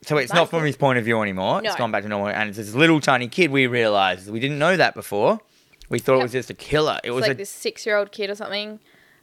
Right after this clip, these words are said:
Speaker 2: Uh, they take off the mask. We get this face of this, you know, little blue-eyed, blonde-haired,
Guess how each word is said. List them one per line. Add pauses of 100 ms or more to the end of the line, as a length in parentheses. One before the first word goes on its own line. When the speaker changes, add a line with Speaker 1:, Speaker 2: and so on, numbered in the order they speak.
(140)
Speaker 2:
Uh,
they
take
off
the
mask.
We
get
this
face
of
this, (140)
you
know,
little (420)
blue-eyed,
blonde-haired,